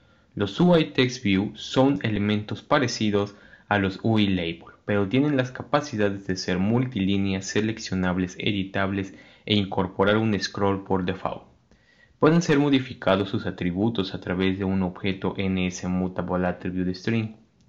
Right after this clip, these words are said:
También podemos modificar el tamaño de la fuente, esto a través de las propiedades del dispositivo.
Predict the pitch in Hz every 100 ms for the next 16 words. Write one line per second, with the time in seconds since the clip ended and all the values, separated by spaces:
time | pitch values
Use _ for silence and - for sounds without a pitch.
0 | _ - - _ 98 98 107 123 135 120
1 | 127 120 101 95 95 - 92 92 92 92
2 | 90 90 90 90 - 113 107 - - -
3 | _ _ _ - 139 - 123 - 101 -
4 | 95 95 95 95 - 101 90 95 90 87
5 | - 87 87 - 92 95 110 113 92